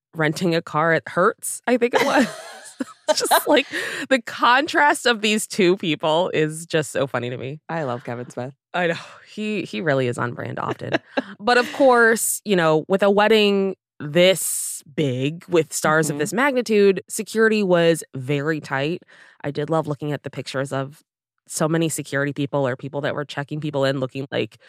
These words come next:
Speaker 1: deer in headlights at these
Speaker 2: <laughs>
Speaker 1: cameras. They even installed these large security gates at the end of the road, which was four miles long, leading up to Ben's estate.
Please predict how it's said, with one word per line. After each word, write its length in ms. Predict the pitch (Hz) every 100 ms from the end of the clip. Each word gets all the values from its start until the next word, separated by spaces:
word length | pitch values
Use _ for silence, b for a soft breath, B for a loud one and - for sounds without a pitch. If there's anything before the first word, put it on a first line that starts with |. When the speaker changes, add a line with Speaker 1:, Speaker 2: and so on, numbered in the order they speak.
| b -
Speaker 1:
deer 240 | 143 147
in 60 | 139
headlights 640 | 139 139 160 180 220 - -
at 160 | 180
these 220 | 175 170 -
Speaker 2:
<laughs> 100 | 160
Speaker 1:
cameras. 540 | 160 196 208 247 - B B B B B - - - - - -
They 140 | 202 240
even 380 | 240 262 349 427
installed 800 | 415 - - 208 214 214 214 190 180
these 260 | 202 185
large 640 | 165 165 165 202 233 196 -
security 640 | 202 - 175 190 208 185
gates 600 | 151 147 151 233 - -
at 120 | 190
the 180 | 190 180
end 480 | 165 165 165 170 165 -
of 220 | 170 156 -
the 140 | 165
road, 380 | 147 165 156 160
which 180 | 147 -
was 240 | 143 - -
four 300 | _ 214 220 196
miles 360 | 139 131 131
long, 380 | - 147 151 170
leading 260 | 160 156 139
up 160 | 147
to 100 | -
Ben's 240 | 139 135 131
estate. 500 | 139 131 120 143